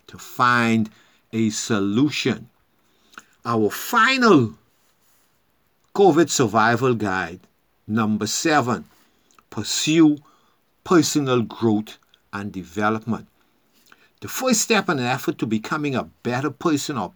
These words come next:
better equipped to conduct a thorough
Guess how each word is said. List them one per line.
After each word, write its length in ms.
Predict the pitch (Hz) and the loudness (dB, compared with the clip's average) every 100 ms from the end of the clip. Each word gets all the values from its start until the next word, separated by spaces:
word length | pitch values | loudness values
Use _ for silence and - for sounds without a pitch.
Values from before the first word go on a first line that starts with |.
| _ - | _ -8
better 220 | 139 180 | -2 0
equipped 520 | 135 208 - 196 - _ _ - | 0 0 -2 -2 -4 _ _ -8
to 100 | 123 | -8
conduct 480 | 113 98 123 131 95 | -6 -6 -6 -6 -8
a 120 | 87 _ | -12 _
thorough 720 | _ - 208 196 196 190 180 | _ -10 -6 -2 2 4 4